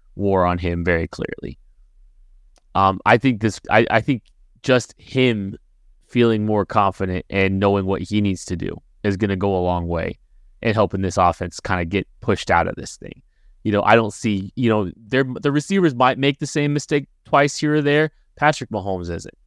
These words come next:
That is something that's been a common theme. He's going to respond, and just him responding differently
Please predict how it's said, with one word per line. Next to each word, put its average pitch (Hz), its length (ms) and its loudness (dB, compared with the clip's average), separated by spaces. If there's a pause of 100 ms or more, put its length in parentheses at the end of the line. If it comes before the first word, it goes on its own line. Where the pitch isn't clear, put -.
(200)
That 139 160 2
is 139 80 -2
something 131 280 -4
that's 110 160 -2
been 101 140 -2
a 95 80 -4
common 92 400 -4
theme. - 220 -10
He's 196 420 0
going 123 280 0
to 104 60 -2
respond, 95 420 -6
and 113 120 -6
just - 240 0
him 139 240 0
responding 90 640 -2
differently - 560 -6